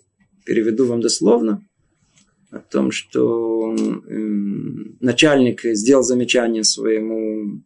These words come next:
рабочему, и он с-, выстрелил в него. Ни больше, ни меньше. То есть меня очень удивило слово, что такого сделал начальник, что вызвало у него такой гнев, что он в него выстрелил. Да, не убил, ранил.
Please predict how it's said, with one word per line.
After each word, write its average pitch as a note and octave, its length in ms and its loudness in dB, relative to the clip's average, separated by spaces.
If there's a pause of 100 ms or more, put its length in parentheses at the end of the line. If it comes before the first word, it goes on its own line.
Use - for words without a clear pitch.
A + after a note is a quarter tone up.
рабочему, C3+ 680 2
и A#2+ 120 0
он C3+ 200 0
с-, - 160 -2
выстрелил A#2 520 0
в G2+ 60 0
него. F#2 240 -4 (800)
Ни G#2+ 80 0
больше, A#2 260 2
ни C#3+ 60 4
меньше. A#2 320 2
То - 100 -12
есть - 200 -14 (120)
меня C3+ 280 2
очень B2 500 -4
удивило C#3+ 400 4
слово, C#3+ 420 2 (520)
что - 420 2
такого E3 440 4
сделал C#3+ 320 2
начальник, D3+ 600 2 (720)
что C3 520 4
вызвало D3 360 4
у C3+ 80 2
него C#3 180 2
такой C#3+ 260 0
гнев, F3+ 300 4 (340)
что - 240 0
он D3+ 100 0
в B2 80 -2
него C#3 180 4
выстрелил. - 500 -2 (180)
Да, - 160 -16
не D#3+ 120 0
убил, A#3+ 340 2
ранил. - 320 -4